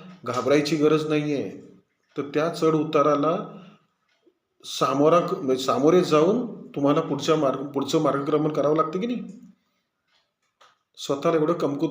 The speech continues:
करून घेऊ नका, स्वतःला स्वतः तयार करा. येतं लक्षात? शुभम भवतु.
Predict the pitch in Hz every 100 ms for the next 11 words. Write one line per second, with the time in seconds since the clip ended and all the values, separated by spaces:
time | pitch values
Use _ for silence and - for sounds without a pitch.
0 | - 147 160 - 151 147 139 147 135 113
1 | - - _ _ _ _ _ _ _ _
2 | _ - - 135 156 147 175 180 - 127
3 | 123 151 143 135 120 107 90 - - _
4 | _ _ _ _ _ - 120 135 147 -
5 | 185 294 - - - - - _ _ _
6 | _ _ _ _ _ _ _ _ _ _
7 | _ _ _ _ - 139 135 127 123 123
8 | 180